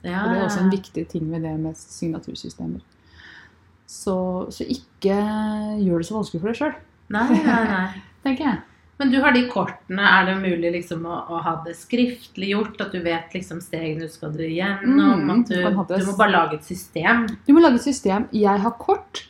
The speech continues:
Speaker 2: Jeg har også tenkt på, skal jeg lage en liten introvideo hvor vi introduserer neste steg, sånn at det er video.
Speaker 1: Ja.
Speaker 2: Altså et,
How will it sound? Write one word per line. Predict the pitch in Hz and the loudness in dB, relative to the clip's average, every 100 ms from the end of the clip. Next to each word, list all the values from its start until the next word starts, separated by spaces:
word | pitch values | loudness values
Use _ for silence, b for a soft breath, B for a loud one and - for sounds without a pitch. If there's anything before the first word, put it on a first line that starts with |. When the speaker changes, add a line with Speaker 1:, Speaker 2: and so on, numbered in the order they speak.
| b b | b b
Speaker 2:
Jeg | - | 2
har | 220 | 2
også | 208 320 | 4 2
tenkt | 254 170 - | 4 2 -2
på, | 220 | -2
skal | - 202 | 4 6
jeg | |
lage | 185 180 | 6 4
en | |
liten | 170 175 - | 2 -2 -2
introvideo | 180 151 139 - 170 175 190 | -2 -2 -6 -6 -2 2 2
hvor | 175 175 | 2 0
vi | |
introduserer | 170 - 170 180 - 156 160 | -2 -4 -8 -6 -6 -4 -4
neste | 170 - - | -6 -8 -20
steg, | - 185 247 - | -12 -6 -6 -2
sånn | 220 | -2
at | - | -2
det | 170 170 | -4 -6
er | 151 | -8
video. | 147 165 165 165 - _ | -6 0 0 0 -6 _
Speaker 1:
Ja. | 214 220 | -2 4
Speaker 2:
Altså | 247 247 | 4 4
et, | 240 | 0